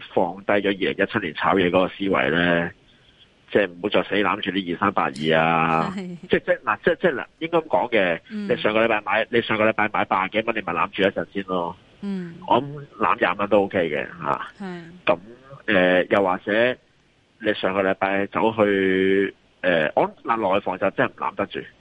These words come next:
Speaker 1: 內房係跌又跌唔多，
Speaker 2: 嗯。
Speaker 1: 彈又彈唔到，係啦。咁係有啲尷尬。
Speaker 2: 係。
Speaker 1: 呃，你，你上個禮拜買濠賭股嘅，呃，我覺得都係揸得太耐嘅，我估下。我諗，
Speaker 2: 嗯。
Speaker 1: 呃，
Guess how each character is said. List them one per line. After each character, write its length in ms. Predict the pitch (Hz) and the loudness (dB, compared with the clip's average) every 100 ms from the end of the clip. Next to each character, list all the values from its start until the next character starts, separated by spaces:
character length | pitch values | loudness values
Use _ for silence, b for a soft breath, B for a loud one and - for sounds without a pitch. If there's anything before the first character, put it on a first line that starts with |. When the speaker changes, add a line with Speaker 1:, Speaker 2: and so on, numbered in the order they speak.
| _ b b _ _ - | _ b b _ _ 0
Speaker 1:
內 240 | 107 101 | 2 2
房 220 | 175 - | 0 -4
係 300 | 87 95 98 - _ | -2 -4 -4 -8 _
跌 100 | 107 | 0
又 120 | 104 95 | 0 0
跌 140 | 95 | 0
唔 60 | 76 _ | -4 _
多， 260 | 107 107 - _ _ _ _ | 0 0 -4 _ _ _ _
Speaker 2:
嗯。 220 | 208 190 | -12 -6
Speaker 1:
彈 200 | 170 82 | -2 -2
又 80 | 90 | -2
彈 160 | 87 85 | -4 -6
唔 40 | - | -6
到， 200 | 87 90 - - | -2 -2 -4 -6
係 120 | 85 | 0
啦。 220 | 85 - - _ _ _ _ _ | 0 -2 -12 _ _ _ _ _
咁 80 | - | -4
係 160 | 123 104 | 0 0
有 60 | |
啲 120 | - 107 | 0 0
尷 180 | 73 69 | -2 -2
尬。 200 | 85 67 - _ _ _ | -4 -4 -10 _ _ _
Speaker 2:
係。 180 | - 185 160 165 _ | -16 -16 -16 -20 _
Speaker 1:
呃， 440 | 101 90 87 87 87 - | 2 2 2 0 0 0
你， 200 | 107 113 | 2 4
你 80 | 123 | 4
上 200 | 123 104 | 2 -2
個 80 | 110 | 0
禮 100 | 113 | 2
拜 120 | 107 | 0
買 100 | 107 | -2
濠 180 | 101 82 | -4 -4
賭 140 | 95 107 | -4 -2
股 220 | 101 104 | -2 0
嘅， 260 | 98 90 92 | 2 2 0
呃， 460 | 85 82 85 80 - | 0 -2 0 -2 -2
我 120 | 95 98 | 0 2
覺 180 | 101 | 2
得 80 | - | 0
都 260 | - 123 120 - _ _ | 0 0 -2 -6 _ _
係 60 | 76 | -8
揸 160 | - 95 | -4 -2
得 100 | 101 | -2
太 180 | - 71 | -2 -2
耐 80 | 67 | 0
嘅， 360 | 65 73 76 | 0 0 0
我 80 | 67 | 0
估 240 | - 62 - - | 0 -4 -4 -2
下。 240 | 71 - - | -2 -2 0
我 120 | 87 | 2
諗， 60 | |
Speaker 2:
嗯。 200 | 95 190 180 | 2 -2 0
Speaker 1:
呃， 340 | 87 78 76 | 2 2 0